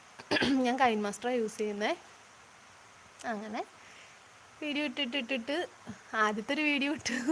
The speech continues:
അത് കഴിഞ്ഞ് വാരിക്കാട് ഷാപ്പിൻ്റെ ആയിരുന്നു. ഷാപ്പിൻ്റെ വീഡിയോ ഒക്കെ ഇട്ടിട്ട്, ഉം,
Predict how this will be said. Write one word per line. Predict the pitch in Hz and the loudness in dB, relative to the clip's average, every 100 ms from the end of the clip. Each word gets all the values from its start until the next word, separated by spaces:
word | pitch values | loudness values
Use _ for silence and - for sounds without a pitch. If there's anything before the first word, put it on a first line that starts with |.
| 302 - - - - | 0 -2 -14 -14 -8
അത് | 220 226 254 | -6 0 4
കഴിഞ്ഞ് | 247 269 262 254 254 | 6 4 2 2 4
വാരിക്കാട് | 254 233 226 247 247 | 4 4 2 0 0
ഷാപ്പിൻ്റെ | - 233 202 233 220 | 4 4 4 0 4
ആയിരുന്നു. | 254 190 190 196 | 4 4 -2 -4
ഷാപ്പിൻ്റെ | 214 208 202 208 | -4 -4 -4 -2
വീഡിയോ | 233 226 226 | 0 0 -2
ഒക്കെ | 226 | -2
ഇട്ടിട്ട്, | 226 233 214 269 - - - - - - 262 | -4 -6 -10 -12 -14 -20 -20 -20 -20 -18 -8
ഉം, | 240 | -4